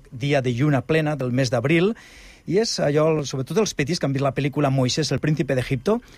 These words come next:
doncs troben aquest personatge genial, com és Moisès. Doncs Moisès envia,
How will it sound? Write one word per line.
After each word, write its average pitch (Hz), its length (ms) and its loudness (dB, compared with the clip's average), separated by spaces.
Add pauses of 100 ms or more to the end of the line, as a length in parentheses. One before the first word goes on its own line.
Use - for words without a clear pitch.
(240)
doncs 135 160 -2
troben 165 240 2
aquest 156 220 -2
personatge 131 920 0
genial, 131 380 0
com 131 120 -2
és 131 120 -2
Moisès. 127 460 0 (720)
Doncs - 400 -4 (260)
Moisès 127 480 0 (100)
envia, 170 540 2